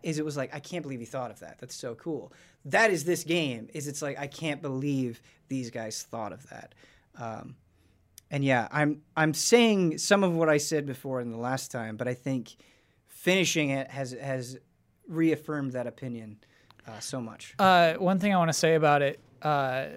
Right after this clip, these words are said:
Speaker 2: I played up to basically the lab, up till y-, you meet, um,
Speaker 1: Okay.
Speaker 2: the goggles, the glasses guy.
Speaker 1: Egad, Egad,
Speaker 2: Egad,
Speaker 1: Egad.
Speaker 2: once, up till you meet him. Um, uh, fundamentally,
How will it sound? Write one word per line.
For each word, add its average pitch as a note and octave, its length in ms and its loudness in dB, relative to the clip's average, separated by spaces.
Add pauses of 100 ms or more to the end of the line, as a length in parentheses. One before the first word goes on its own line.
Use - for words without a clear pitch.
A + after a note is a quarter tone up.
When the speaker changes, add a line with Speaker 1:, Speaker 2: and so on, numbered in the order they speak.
(160)
Speaker 2:
I E3 100 0
played G#3+ 340 6
up E3 220 4
to D3 560 2 (280)
basically C#3+ 460 0
the B2+ 160 -2
lab, A#2 300 -2
up C3+ 120 -4
till D#3 140 2
y-, C#3 160 -2
you D#3+ 220 -2
meet, C#3+ 340 -4 (160)
um, B2 560 -4 (160)
Speaker 1:
Okay. - 220 -14 (500)
Speaker 2:
the C#3 320 -4
goggles, A#2+ 640 -4
the - 60 -12
glasses B2+ 380 -4
guy. A#2+ 140 -4
Speaker 1:
Egad, C3 260 0
Egad, D#3 280 0
Speaker 2:
Egad, C#3+ 360 4
Speaker 1:
Egad. D#3 100 2
Speaker 2:
once, D3 140 4
up D3 160 2
till E3+ 140 6
you D3 80 2
meet C#3+ 160 0
him. C3 240 -2 (340)
Um, D#3+ 560 8 (640)
uh, D#3 520 6 (760)
fundamentally, A#3 1080 6